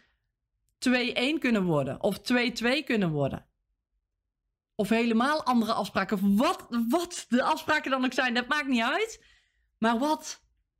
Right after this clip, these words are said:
zou jij kunnen doen om de situatie te veranderen? Wat zou jij heel graag willen? Wat is jouw verlangen?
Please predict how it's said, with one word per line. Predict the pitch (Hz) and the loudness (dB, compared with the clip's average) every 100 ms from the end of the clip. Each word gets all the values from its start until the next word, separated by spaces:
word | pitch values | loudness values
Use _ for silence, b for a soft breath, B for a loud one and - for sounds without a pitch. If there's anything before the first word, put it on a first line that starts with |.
| _ _ - - | _ _ -14 -2
zou | 208 233 | 2 2
jij | 233 277 | 2 0
kunnen | 277 254 226 | 0 0 2
doen | 226 247 233 | 2 4 2
om | - 247 240 226 208 _ _ _ _ _ _ _ - | 2 2 4 4 0 _ _ _ _ _ _ _ -6
de | 180 | -4
situatie | - 277 220 262 285 233 | -2 0 0 0 0 -2
te | 208 | 0
veranderen? | 185 185 247 196 175 170 | 0 2 0 0 0 0
Wat | 233 370 - | 0 0 0
zou | 262 208 | 0 0
jij | 214 262 285 | 0 0 0
heel | 254 202 240 294 | 2 4 4 2
graag | 240 226 208 | 0 -2 -2
willen? | 190 175 147 156 | 0 0 2 0
Wat | 240 254 | 0 -2
is | - | 0
jouw | 196 | 0
verlangen? | 165 160 170 156 113 | 0 0 0 0 -6